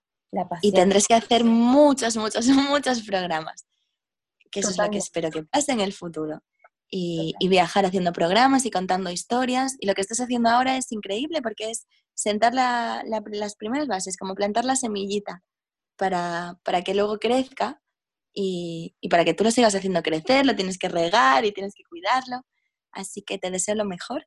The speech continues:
Speaker 2: y, y también estoy segura de que nos vamos a encontrar muy prontito en, en cualquier parte del mundo, nos
Speaker 1: Seguro que sí.
Speaker 2: encontraremos.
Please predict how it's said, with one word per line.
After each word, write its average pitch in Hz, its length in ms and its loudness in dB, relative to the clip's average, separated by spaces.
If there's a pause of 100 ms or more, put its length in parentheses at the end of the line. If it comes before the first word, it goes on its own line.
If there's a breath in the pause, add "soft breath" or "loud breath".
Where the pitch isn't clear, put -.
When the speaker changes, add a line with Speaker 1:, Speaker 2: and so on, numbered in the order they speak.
(440)
Speaker 2:
y, 185 500 -4
y 208 100 0
también 208 280 2
estoy 247 160 0
segura 226 280 0
de 240 80 -2
que 202 80 -8
nos 180 120 -6
vamos 175 240 -6
a - 40 -6
encontrar 151 420 -12 (520 soft breath)
muy 202 160 -4
prontito 190 540 0 (100)
en, 220 240 0 (180)
en 190 300 -8
cualquier 196 340 -6
parte 196 260 -4
del 185 180 -10
mundo, 262 220 -6
nos 208 140 -8
Speaker 1:
Seguro 165 180 -14
que 160 60 -10
sí. - 20 -8
Speaker 2:
encontraremos. 156 480 -10